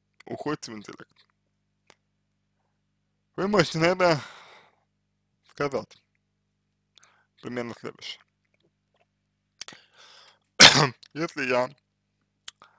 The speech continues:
а, выражу, например, свою эмоцию, а, свои чувства,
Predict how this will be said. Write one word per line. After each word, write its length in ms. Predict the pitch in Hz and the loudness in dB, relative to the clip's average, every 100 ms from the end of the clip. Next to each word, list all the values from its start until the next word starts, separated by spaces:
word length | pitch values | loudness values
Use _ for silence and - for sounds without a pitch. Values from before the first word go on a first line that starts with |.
| _ _ _ - | _ _ _ -6
а, 260 | 120 120 117 | 0 2 4
выражу, 560 | 151 170 139 127 104 - - | 2 2 0 -4 -6 -12 -20
например, 520 | - 113 139 127 131 - - | -14 -12 -10 -4 -4 -4 -16
свою 260 | - - 123 | -20 -10 -6
эмоцию, 500 | 135 131 - 123 113 - _ - _ _ _ - - _ | 0 -2 -2 -10 -12 -20 _ -20 _ _ _ -20 -20 _
а, 280 | - 50 - - _ _ _ | -10 -8 -8 -14 _ _ _
свои 200 | - 143 | -8 -8
чувства, 360 | - 104 - | -6 -12 -12